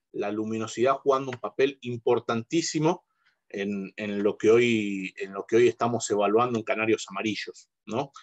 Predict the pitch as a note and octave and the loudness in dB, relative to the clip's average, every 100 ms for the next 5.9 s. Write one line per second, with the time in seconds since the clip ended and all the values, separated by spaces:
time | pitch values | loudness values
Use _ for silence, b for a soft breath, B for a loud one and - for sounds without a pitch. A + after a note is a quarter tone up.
0 | B B - G2 A2 F3 F3 A#2+ A2 C3 | B B -8 0 2 2 2 2 0 4
1 | C#3 G2+ - G#2 G#2 G#2+ B2 B2 C#3+ D3+ | 4 2 -2 -4 -4 -2 -2 2 2 2
2 | D#3 G#3 G#3 B B _ - G#2 A2+ G2 | 2 0 0 B B _ 0 4 4 0
3 | - _ G2 F#2+ - G#2+ G#2+ A#2 B2+ A#2+ | -10 _ -12 -12 -8 -8 0 0 2 2
4 | C3+ A2+ A2+ G#2 G2+ G#2+ G2+ G2 F#2+ G2+ | 2 4 2 0 0 0 -2 -4 -6 -6
5 | - F2 - F2+ F2+ F2 - - | -6 -8 -10 -10 -8 -8 -12 -16